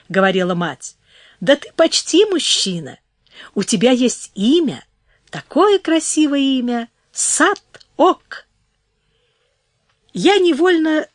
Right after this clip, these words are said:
задержал поход. Нас окружили другие женщины, начавшие говорить наперебой,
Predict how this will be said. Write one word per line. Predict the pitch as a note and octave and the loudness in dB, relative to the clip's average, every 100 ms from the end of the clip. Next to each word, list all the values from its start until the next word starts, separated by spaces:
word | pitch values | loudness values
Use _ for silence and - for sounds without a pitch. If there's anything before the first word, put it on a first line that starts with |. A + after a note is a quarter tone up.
| _ | _
задержал | G3 C#4 B3+ C#4+ G#3+ G#3 E3 D3+ | -2 2 2 2 2 0 0 -6
поход. | F3 - E3 C3+ _ - _ _ _ - - | -10 -10 -12 -12 _ -20 _ _ _ -20 -8
Нас | C#4 F#4+ - | 0 0 2
окружили | D#4 D4 C4 D#4 C4 | 2 2 2 2 2
другие | G3 G#3 E3+ C#4 C#4+ | 0 -2 0 0 0
женщины, | A#3+ C4+ B3 A3 - A#3 A#3+ A#3 - - _ | 0 0 0 -2 -2 0 -2 -4 -14 -20 _
начавшие | G3+ A#3+ C4 B3+ A#3+ A#3 A3+ | 0 2 2 0 0 0 2
говорить | G3+ G#3 A3 A3 | 2 2 0 -2
наперебой, | G#3+ G#3 G3+ G#3 F#3 A#3+ A3+ | -4 -2 -2 -2 2 2 2